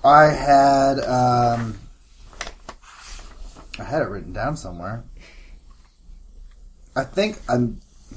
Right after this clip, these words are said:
I can't find where it's at. Uh, I think, oh, here it is. Um, I had about six.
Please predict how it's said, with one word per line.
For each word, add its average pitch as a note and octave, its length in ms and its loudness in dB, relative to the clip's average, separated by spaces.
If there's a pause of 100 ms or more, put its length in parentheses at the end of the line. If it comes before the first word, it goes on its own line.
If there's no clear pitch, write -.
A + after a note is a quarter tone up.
(100)
I B2 60 -12
can't A#2+ 220 -12
find A#2 200 -6
where A2 120 -4
it's G#2+ 120 -8
at. A2+ 280 -8 (160)
Uh, B2 460 4 (600)
I B2+ 140 0
think, - 760 -12
oh, F3+ 160 10
here C#3+ 180 2
it A2 80 -2
is. F#2+ 200 -8
Um, G#2+ 440 -2 (2250)
I - 60 -12
had C3+ 80 -4
about A2+ 180 -6
six. - 420 -16